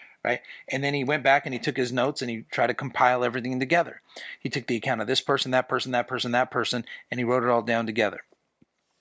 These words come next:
And he says, uh, again, verse three,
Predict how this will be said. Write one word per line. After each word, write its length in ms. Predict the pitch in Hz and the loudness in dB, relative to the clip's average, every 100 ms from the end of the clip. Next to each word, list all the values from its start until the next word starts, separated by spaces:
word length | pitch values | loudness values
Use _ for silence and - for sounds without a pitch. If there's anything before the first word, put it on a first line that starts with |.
| _ - - - | _ -20 -16 0
And 120 | 160 | 2
he 80 | 156 | 2
says, 640 | - 190 156 165 165 - _ _ _ _ _ _ _ - | 6 8 8 6 0 -6 _ _ _ _ _ _ _ 4
uh, 260 | 139 131 - _ - - | 6 6 2 _ -8 -4
again, 320 | 131 160 123 | 0 2 4
verse 240 | 135 147 | 4 2
three, 260 | - 139 143 | 2 2 0